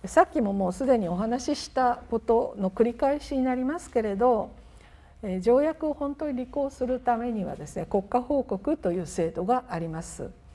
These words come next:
えー、先ほども言いましたが、あの、批准した後一年目にですね、えー、一回報告書を出して、その後は四、四年に一度ですね、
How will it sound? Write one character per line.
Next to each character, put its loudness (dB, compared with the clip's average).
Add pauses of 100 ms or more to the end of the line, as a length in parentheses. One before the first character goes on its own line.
(680)
え -6
ー、 -8
先 0
ほ 2
ど -2
も -2
言 0
い 0
ま -2
し -12
た -4
が、 -4 (160)
あ -8
の、 -6
批 -2
准 -2
し -12
た -4
後 -4
一 0
年 0
目 2
に 0
で -6
す -16
ね、 -6 (460)
え -4
ー、 -8
一 -6
回 0
報 0
告 -6
書 -4
を -2
出 -2
し -14
て、 -2
そ -2
の 2
後 0
は -2
四、 2 (320)
四 2
年 2
に 0 (200)
一 -2
度 2
で -6
す -14
ね、 -8